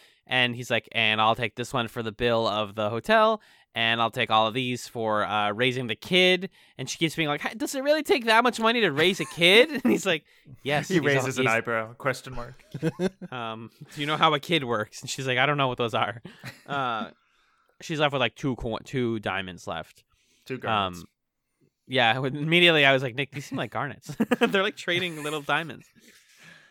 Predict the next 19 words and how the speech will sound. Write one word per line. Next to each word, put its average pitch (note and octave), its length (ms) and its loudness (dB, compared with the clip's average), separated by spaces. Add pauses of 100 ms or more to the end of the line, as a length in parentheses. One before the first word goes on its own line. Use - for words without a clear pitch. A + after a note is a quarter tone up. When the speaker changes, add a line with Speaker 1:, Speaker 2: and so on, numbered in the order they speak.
(120)
Speaker 1:
Um, A#2 440 -4 (880)
so G3+ 120 2
yeah, F#3 220 6
there's C#3+ 180 -4
just, - 340 -6
she's G#3 140 -4
clearly G3 300 0
dealing C3+ 260 -2
with, A#2 120 -4
like, G#2+ 180 -4
economic A2+ 500 -2
stresses, G#2 500 -6
even C3 220 -2
in B2 80 0
the, G#2+ 240 -6
in A#2 140 -6
the G2 260 -4
semi-afterlife. G2 1160 -4 (500)
Um, F#2+ 320 -6